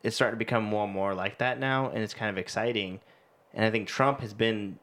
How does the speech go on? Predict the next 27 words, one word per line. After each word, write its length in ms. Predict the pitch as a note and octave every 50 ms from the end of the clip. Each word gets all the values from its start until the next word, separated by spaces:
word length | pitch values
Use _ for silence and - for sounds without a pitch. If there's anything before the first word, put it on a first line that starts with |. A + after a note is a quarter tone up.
| - G2+
the 400 | G#2+ G#2 G2+ G2 F#2 F#2 F#2 F#2
symptom 640 | - - - - D3 D3+ D3+ D3 - G#2 G2+ F#2+
of 180 | F#2+ F2+ F2 -
that. 360 | F2+ F#2 E2+ E2 E2+ E2+ - - _ _ _ _ _ _ _ _ _ _ _ _ _ -
And 200 | - G#2 G#2+ G#2+
so, 560 | - - A2+ G#2 G2+ G2 F#2+ F#2 F2+ F2 -
um, 760 | - F#2+ F#2 F#2 F2+ F2+ F2 E2+ E2 D#2+ D#2+ D#2+ D#2+ E2 - - - _ _ _ _ _ _ - - - -
how 120 | B2 B2+
do 80 | B2 B2+
you 60 | B2
feel 140 | - A2+ G#2
about 160 | G#2 G2 -
that, 100 | F#2+ F2
Monica? 300 | F2 F#2 F#2 F#2+ - F#2+
Do 60 | G2
you 60 | G#2 G#2
think 180 | - A#2 G#2 -
Trump's 260 | - A#2 G#2+ G#2+ -
been 140 | - A2 G2
a 60 | F2+
symptom 420 | - - A2 G#2 - A#2+ A2 G#2
of 160 | G2 F#2 F#2
you 160 | G2+ G2+ G#2 G2
learning 340 | G2 F#2+ G2 G2+ G2+ G2 G2
more 160 | G2 F#2+ F#2+
about 180 | G2 G2 F#2 F2
politics? 580 | - G2+ F#2 G2 - A2+ A2+ A2+ - - - -